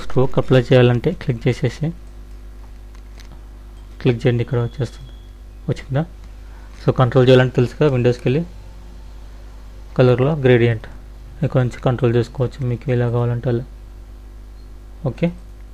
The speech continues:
కలర్ ఎక్కడ ఉంది, విండో కలర్, particular కలర్ మార్చేస్తున్నాను.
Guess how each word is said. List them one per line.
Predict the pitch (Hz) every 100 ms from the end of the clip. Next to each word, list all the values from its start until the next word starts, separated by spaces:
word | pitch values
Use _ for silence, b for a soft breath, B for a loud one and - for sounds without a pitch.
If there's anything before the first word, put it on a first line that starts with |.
| - - - - - - - - - - - - - - - - - - - - - - - - - - - - - -
కలర్ | 135 131 123
ఎక్కడ | - 127
ఉంది, | 123 123 123 127 123 - - - - - 127
విండో | 120 127 - - - - - - - - - - - - - - -
కలర్, | 127 123 - - - - - - - - - - - - - - - - - - - -
particular | 127 - 127 -
కలర్ | 123 123 123
మార్చేస్తున్నాను. | 113 123 - 123 117